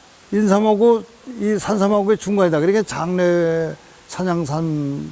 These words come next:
그런 정-, 정도의 효과 난다. 그래가지고 이게 알려진 거 얼마 안 됩니다, 이게. 그런데 이거를, 어, 이걸 껍질 벗기가, 이게 약효가 껍질하고 뿌리 속에 가-, 많아요. 뿌리와 뿌리 껍질이 좋은데,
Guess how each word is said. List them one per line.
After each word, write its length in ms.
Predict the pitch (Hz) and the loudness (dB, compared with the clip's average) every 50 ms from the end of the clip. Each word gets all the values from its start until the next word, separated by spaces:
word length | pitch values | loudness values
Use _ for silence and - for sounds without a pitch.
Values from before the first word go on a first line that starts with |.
| 160 - - | -16 -10 -6
그런 220 | 170 165 156 151 | -4 -2 -2 -2
정-, 360 | 139 156 151 156 156 151 151 156 156 147 | -2 -2 -2 -2 -4 -4 -6 -8 -12 -12
정도의 640 | - 156 156 160 156 151 135 151 151 175 190 196 160 | -10 -8 -6 -4 -4 -4 -4 -2 -2 -2 -2 -2 -2
효과 220 | 147 160 - 175 | -4 -2 -2 -2
난다. 340 | 165 156 147 143 151 135 113 - - - - - - - - - - - | -2 0 -2 -2 -2 -4 -4 -6 -14 -20 -20 -20 -20 -20 -20 -20 -12 -2
그래가지고 520 | - 170 170 160 170 165 156 165 160 214 | 4 4 6 6 6 4 2 2 0 2
이게 200 | 226 208 185 202 | 0 2 4 4
알려진 540 | 220 240 226 170 190 196 185 175 156 165 151 | 4 4 4 2 2 2 2 2 0 0 0
거 100 | 175 202 | 2 2
얼마 240 | 196 185 175 175 180 | 2 2 0 0 0
안 100 | 202 208 | 0 0
됩니다, 320 | 196 175 147 131 139 165 | 0 0 0 -2 -2 -2
이게. 260 | 175 151 135 123 123 123 113 - - - - - - - - - - - - - - - - - - - - - | -2 -4 -4 -6 -8 -12 -14 -18 -20 -20 -20 -20 -20 -20 -20 -20 -20 -20 -20 -20 -20 -20 -20 -20 -20 -20 -20 -8
그런데 340 | - 214 226 214 226 220 | -2 -2 0 2 4 4
이거를, 520 | 190 170 160 208 208 202 196 208 233 226 220 _ _ _ _ _ _ _ _ _ - | 4 4 4 2 4 4 4 4 2 0 -4 _ _ _ _ _ _ _ _ _ -8
어, 1040 | 180 175 175 175 170 170 165 165 165 165 160 160 160 156 156 156 156 151 151 156 170 | -4 -2 0 2 2 4 4 4 4 4 4 4 4 4 6 6 6 6 6 4 4
이걸 160 | 185 185 202 190 | 4 4 4 4
껍질 360 | - 240 233 - - 247 214 | 4 2 0 0 -2 -8 -4
벗기가, 340 | 175 214 160 - 208 208 190 | -4 -4 -4 -2 -2 -2 -2
이게 240 | 165 160 202 220 196 - | 0 0 -2 -2 -2 -2
약효가 520 | 214 185 151 - - - 180 185 202 220 196 _ | -6 -8 -8 -8 -10 -10 -8 -6 -6 -6 -8 _
껍질하고 800 | - 220 208 - - - 226 214 196 190 180 175 208 226 220 196 - - - - - - - - - - - - - - | -6 -6 -6 -6 -6 -4 0 2 2 2 0 0 2 4 4 4 2 -4 -20 -20 -20 -20 -20 -20 -20 -20 -20 -20 -6 -2
뿌리 180 | 254 285 277 | 2 2 2
속에 280 | 208 151 220 214 220 202 | 2 2 2 2 2 2
가-, 180 | - - 165 151 147 - | 0 -4 -14 -16 -14 -10
많아요. 480 | 160 156 147 139 135 131 127 131 123 113 110 101 101 98 95 95 - - - - - - - - - - - _ - - | -8 -6 -6 -6 -6 -6 -6 -8 -8 -10 -14 -18 -20 -20 -20 -20 -20 -20 -20 -20 -20 -20 -20 -20 -20 -20 -20 _ -16 -6
뿌리와 420 | - 233 240 233 226 220 214 226 226 | -2 0 2 4 6 6 6 4 2
뿌리 300 | 226 - - 247 233 214 | -2 -4 -4 -4 -2 0
껍질이 380 | - 220 180 - - 202 208 | 0 -2 -2 -2 -4 -4 -2
좋은데, 480 | 170 175 180 175 175 220 226 196 156 | 0 0 -2 0 2 2 2 2 2